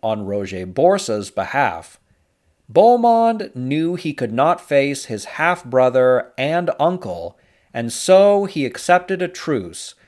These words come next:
wherein he got to keep most of the territory he had seized and remain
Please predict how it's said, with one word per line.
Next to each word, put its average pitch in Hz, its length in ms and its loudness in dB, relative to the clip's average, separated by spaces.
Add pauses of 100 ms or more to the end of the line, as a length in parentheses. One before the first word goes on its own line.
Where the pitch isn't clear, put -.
(240)
wherein 170 420 0
he 143 140 -6
got 120 260 0
to 113 80 -6
keep 123 500 -8
most 127 400 -2
of 110 100 -6
the 101 80 -10
territory 131 840 0
he 113 220 -10
had 90 180 -12
seized 180 680 -8 (420)
and 214 260 0
remain 135 680 -4